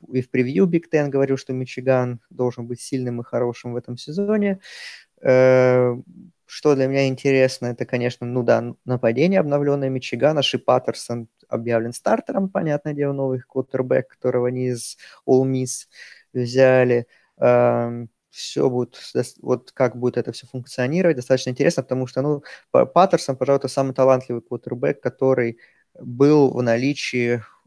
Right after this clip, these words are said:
у Харба за то время работы, кото-, в Мичигане, которое у него было. И если он, ну, из Пейта и Акорна в прошлом году у него, конечно, не получилось сделать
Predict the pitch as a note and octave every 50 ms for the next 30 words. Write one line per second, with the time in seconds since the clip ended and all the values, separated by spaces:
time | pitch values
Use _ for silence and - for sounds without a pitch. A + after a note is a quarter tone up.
0 | _ - B2 B2+ B2+ B2 - - C3+ C3+ C#3+ D3+ B2 A#2+ A#2 A2+ A#2 A#2 A#2+ A#2
1 | - - B2+ B2 A#2+ B2 B2 A#2+ A#2 A#2 A#2 A#2+ A#2 B2 C3 C#3 C3+ B2 - _
2 | _ - C3 - _ - - - A#2+ A#2 A#2+ A#2+ A2+ - - A#2 A#2 B2 B2 B2
3 | B2 B2 A#2+ - - - - A#2+ A#2+ A#2 A#2 A#2 A2+ _ - A#2 A#2 A#2+ A#2+ A#2
4 | A2+ A#2+ A#2 - - - - - - - - - - - _ _ _ _ - -
5 | B2 B2+ B2 A#2+ B2 B2 A#2+ A#2+ A#2+ A#2+ A#2 A2+ _ _ _ _ - - C3 C#3
6 | C3+ - C#3 C#3 C#3 C#3 C#3 C#3 C3 B2+ _ _ _ _ _ _ _ _ - D3+
7 | D#3 D3+ C3 - - - _ _ _ _ _ _ _ _ _ _ _ _ _ -
8 | C#3 C#3+ C#3 B2+ B2+ A#2+ A#2+ A#2+ - - - _ _ - D#3+ D#3+ D#3 D3+ - C#3
9 | B2 - - C3 C3 C3 C3 - - D3 C#3 C3+ C3 B2+ B2 - C3 C3 - C3
10 | B2+ C3+ C3+ B2+ C3 - - C3+ C#3 C#3 - - D3+ D3+ D#3 - F#3 F3+ F#3+ F#3+
11 | - C#4+ D4 C#4 A#3 G3 F3 G3+ G3 G3 G3 F#3+ -